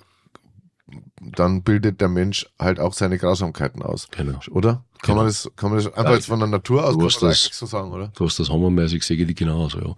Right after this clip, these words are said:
Speaker 1: Ja.
Speaker 2: Du hast mir jetzt, und da, du blickst mir fast in, in den Kopf rein, gell? Jetzt kennen wir uns doch schon, weil, gell, Hannes?
Speaker 1: Mhm.
Speaker 2: Ähm, es ist tatsächlich so, natürlich ist der Mensch das empathischste Tier.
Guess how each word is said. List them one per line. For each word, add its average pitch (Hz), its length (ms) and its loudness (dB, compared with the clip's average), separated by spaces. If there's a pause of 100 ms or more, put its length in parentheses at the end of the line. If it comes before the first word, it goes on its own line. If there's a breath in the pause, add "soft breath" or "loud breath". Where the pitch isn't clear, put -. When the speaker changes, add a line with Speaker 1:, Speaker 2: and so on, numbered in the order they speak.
(100)
Speaker 1:
Ja. 107 140 0 (100)
Speaker 2:
Du - 80 0
hast 76 140 0
mir 80 80 0
jetzt, 78 160 0
und 76 120 -4
da, 80 240 0 (120)
du 85 100 -2
blickst 95 300 -4
mir 104 80 -2
fast 90 300 -2
in, 82 120 2
in 85 180 -2
den - 120 -8
Kopf 135 240 2
rein, 80 100 2
gell? 76 120 0
Jetzt 107 180 0
kennen - 180 4
wir 101 60 6
uns 90 100 4
doch 107 140 0
schon, 78 200 2
weil, 82 140 0
gell, 85 160 0
Hannes? 82 260 -4 (520 loud breath)
Speaker 1:
Mhm. - 60 -2
Speaker 2:
Ähm, 78 260 2 (800 loud breath)
es - 160 0
ist - 140 2
tatsächlich 90 540 2
so, 92 120 2
natürlich 98 560 4
ist 71 160 -2
der 71 60 0
Mensch 69 320 0
das - 200 -2
empathischste - 760 -4 (240)
Tier. 73 340 2